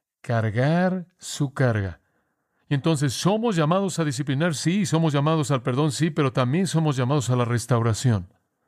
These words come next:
Ahora, ¿qué hacemos para restaurar? Regresemos a Gálatas. Tres cosas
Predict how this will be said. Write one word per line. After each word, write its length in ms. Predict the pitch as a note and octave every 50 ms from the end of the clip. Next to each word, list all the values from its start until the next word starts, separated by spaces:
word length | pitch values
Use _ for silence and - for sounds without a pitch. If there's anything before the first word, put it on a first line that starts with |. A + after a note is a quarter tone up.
| _ _ _ _ _ _ _ _ _ _ _ _ _ _ _ _ _ _ _ _ _ _ _ _
Ahora, 420 | - C#3+ C#3 C#3 C3 A#2 F#2 - _ -
¿qué 100 | - F3+
hacemos 300 | E3 C3 C#3+ C3 A#2 -
para 180 | - B2 A#2
restaurar? 640 | G#2+ A2 G#2 - - A2+ A2 A2+ A#2+ C3+ D3 A#2 - _ _ _ _ _ _
Regresemos 480 | - C3+ B2 B2+ A#2+ - E3 E3 C3+ A2
a 80 | C#3 C3
Gálatas. 500 | C#3 D3 C3+ A2+ - - G2+ F2+ - -
Tres 280 | - E3 F3 - -
cosas 580 | - C3+ A2 F#2+ - - E2+ - - - -